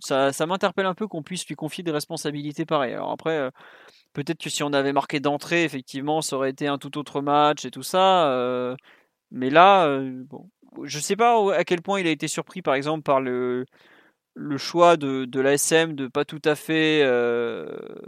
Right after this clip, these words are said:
comment dire, de pas tout à fait jouer comme d'habitude, d'être, euh, moins éparpillé, euh,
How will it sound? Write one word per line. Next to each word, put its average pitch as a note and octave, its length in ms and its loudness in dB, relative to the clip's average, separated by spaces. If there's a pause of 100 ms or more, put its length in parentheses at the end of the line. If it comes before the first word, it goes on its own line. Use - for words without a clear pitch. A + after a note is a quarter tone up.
(400)
comment B2 260 -12
dire, A#2+ 220 -12 (720)
de C#3 100 -8
pas D3 160 6
tout D3 180 -6
à D#3+ 60 2
fait D#3 140 0
jouer D#3+ 160 2
comme E3 140 0
d'habitude, E3 580 -4
d'être, C3+ 260 -4
euh, C3+ 720 0
moins D3+ 600 0
éparpillé, E3+ 1000 2
euh, C3 680 -2